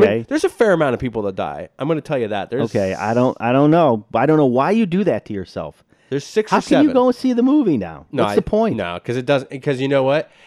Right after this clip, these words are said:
Speaker 2: It's at the very, very end, and it goes
Speaker 1: Okay.
Speaker 2: to black shortly thereafter. So there's not really anything to ruin the movie for me.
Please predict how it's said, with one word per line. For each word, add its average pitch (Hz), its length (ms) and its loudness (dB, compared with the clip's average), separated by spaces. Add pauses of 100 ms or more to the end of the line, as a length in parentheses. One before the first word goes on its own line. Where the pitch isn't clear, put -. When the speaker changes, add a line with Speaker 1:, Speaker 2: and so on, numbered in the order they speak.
Speaker 2:
It's 139 160 -2
at 147 100 -2
the 131 80 0
very, 117 400 0
very 135 380 -2
end, 101 400 -4 (480)
and 95 400 -4 (100)
it 110 120 -4
goes 117 200 0
Speaker 1:
Okay. 98 100 2
Speaker 2:
to 95 60 -4
black 98 300 -6
shortly 117 320 -2
thereafter. 92 540 -6
So - 120 -8
there's 139 160 0
not 143 320 0
really 113 300 -2
anything 104 380 -6
to 92 80 -10
ruin 101 280 -4
the 90 60 -6
movie 92 300 -8
for 67 220 -14
me. 67 220 -18